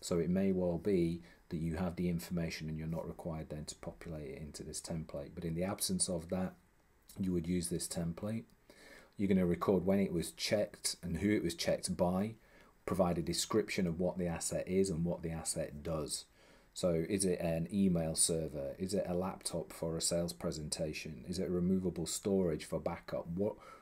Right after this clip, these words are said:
what does that asset do? And then we want to know what data is held on it.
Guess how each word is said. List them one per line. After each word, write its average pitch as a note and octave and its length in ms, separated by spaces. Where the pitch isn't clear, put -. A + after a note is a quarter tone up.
what G2 280
does F#2+ 240
that F2 200
asset D#2+ 500
do? E2+ 360
And F#2 120
then G2 140
we G#2+ 100
want G2 200
to - 140
know F2 260
what F#2+ 440
data F#2+ 400
is D#2 160
held E2+ 320
on F2 160
it. C#2 140